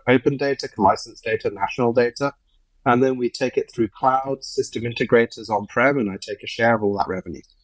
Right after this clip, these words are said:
So I agree, that's kind of core to a good business. But what I'm saying is, I don't believe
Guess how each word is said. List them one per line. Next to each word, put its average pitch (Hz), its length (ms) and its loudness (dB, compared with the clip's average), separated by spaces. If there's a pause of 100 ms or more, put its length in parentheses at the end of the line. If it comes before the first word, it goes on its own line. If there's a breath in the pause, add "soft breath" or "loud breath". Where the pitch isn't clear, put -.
(220)
So 107 260 6
I 95 100 0
agree, 147 200 2
that's - 200 -8
kind 117 220 0
of 113 100 -10
core 135 200 6
to 123 140 -4
a 107 40 -4
good 104 160 -12
business. - 440 -12 (400)
But 120 260 4
what 156 100 -4
I'm 160 120 -6
saying 196 360 -2
is, 104 260 -8
I 131 120 4
don't 165 200 2
believe 123 540 -2